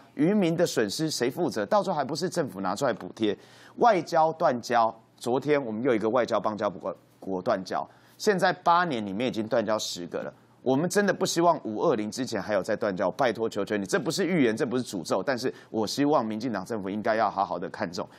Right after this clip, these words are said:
但是十个邦交国，当每一个邦交国断交的时候，那个假账号怎么带？他说：“哦，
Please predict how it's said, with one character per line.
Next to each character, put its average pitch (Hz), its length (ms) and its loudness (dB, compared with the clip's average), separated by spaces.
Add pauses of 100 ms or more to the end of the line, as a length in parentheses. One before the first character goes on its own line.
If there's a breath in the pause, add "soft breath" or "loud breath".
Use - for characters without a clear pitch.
(140 loud breath)
但 214 120 2
是 170 200 2 (160 loud breath)
十 - 220 0
个 185 120 4
邦 190 180 2
交 185 140 2
国， 107 340 -2
当 196 220 2 (920)
每 147 180 2
一 175 60 2
个 170 80 2
邦 170 160 2
交 151 140 2
国 117 200 -8
断 143 180 2
交 127 160 2
的 107 60 4
时 113 120 -4
候， 110 160 0
那 170 80 -2
个 156 60 2
假 98 200 0
账 127 160 -2
号 117 80 -2
怎 87 100 -8
么 82 100 -10
带？ - 180 0 (340 soft breath)
他 214 80 2
说 208 240 2 (120)
：“哦， - 200 6